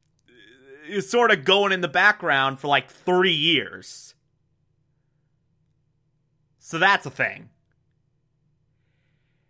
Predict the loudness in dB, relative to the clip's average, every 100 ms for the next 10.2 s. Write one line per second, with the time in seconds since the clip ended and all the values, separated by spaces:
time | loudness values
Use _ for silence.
0 | _ -12 -8 -6 -8 -10 -16 -20 _ _
1 | _ _ _ 0 2 4 2 0 -6 -12
2 | _ _ _ _ _ _ _ _ _ _
3 | _ _ _ _ _ _ -14 -14 0 0
4 | 0 -2 -2 2 2 2 -2 -16 -18 _
5 | _ _ _ _ _ _ _ _ _ _
6 | _ _ _ _ _ _ -12 -12 -2 -2
7 | -2 -2 0 2 2 2 0 -2 -4 0
8 | 2 2 0 -2 -2 -10 _ _ _ -2
9 | 0 2 0 -2 -4 -4 -2 0 -2 -8
10 | -20 -20